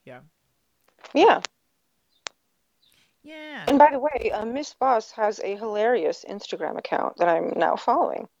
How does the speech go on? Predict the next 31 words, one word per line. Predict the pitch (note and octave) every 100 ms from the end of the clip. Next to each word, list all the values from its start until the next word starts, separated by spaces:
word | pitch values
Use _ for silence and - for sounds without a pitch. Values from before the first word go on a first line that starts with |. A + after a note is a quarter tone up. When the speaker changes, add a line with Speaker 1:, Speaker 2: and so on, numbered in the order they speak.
| _ _ -
Speaker 1:
Oh, |
that's | D#3 E3 E3
amazing. | D#3 C#3 A#2+ A#2 - _ _ - _ - _ _ _ _ _ _
Speaker 2:
Yeah. | A3+ B3 A3 - F3+ _ _
Speaker 1:
I | G#3
mean, | A3+ A#3 A3+ -
I, | E3+ A3 B3+ B3+ -
I | F#3+
went | G3+ A#3
to | A3+
the | F3
website. | D#3+ - B2+ B2 - _ _ _ _ -
<laughs> | - C#5+ C#5+ C5+ - - - _ _ -
Speaker 2:
Oh, | C4 F4+ G4+ D#4+
okay. | D#4 F4 G4 B3+ G3 F#3+ - -
Speaker 1:
Yeah, | G3+ A3+ E3+
and | D#3+ F#3+
I, | F#3+ D3 - -
okay, | B3 A#3+ E3+
no, | D3+ C3
it, | F3+ -
it, | A3 -
it's, | G#3 - -
it's, | G3 - - _
it's | F3+
kind | - F#3+
of |
hilarious, | F#3+ F3 D#3 C#3+ C#3 - - -
and | D3+ C#3+ C#3+
it's, | - D3 - -
it's, | D3+ -